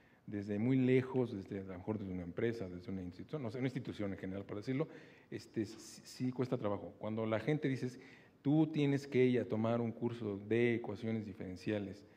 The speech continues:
porque te vamos a aplicar un examen a medio semestre". Eh, hablaron del egel, pero eso es, hay, hay, hay, hay un montón de, de, de cosas que vienen de Ceneval. Este,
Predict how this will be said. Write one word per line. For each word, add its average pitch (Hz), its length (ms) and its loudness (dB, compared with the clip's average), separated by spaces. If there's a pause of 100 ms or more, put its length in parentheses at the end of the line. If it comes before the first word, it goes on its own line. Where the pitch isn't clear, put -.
(400)
porque 135 440 6
te - 140 -4
vamos 117 260 0
a 107 40 0
aplicar 107 460 0
un 110 220 -4 (280)
examen 113 680 0
a 98 80 -2
medio 107 320 -2
semestre". 101 720 -6 (420)
Eh, 110 300 -6
hablaron 127 340 0
del 104 180 0
egel, 107 320 -2
pero 110 200 -10
eso 117 180 -14
es, - 180 -20
hay, 110 300 -4
hay, 104 120 -4
hay, 110 300 -2
hay 117 80 -2
un 117 200 0
montón 101 280 -2
de, 92 200 -8
de, 92 200 -12 (220)
de 95 140 -12
cosas - 180 -12
que - 80 -6
vienen 104 140 -2
de 98 60 -8
Ceneval. 101 280 -2 (580)
Este, 95 600 -6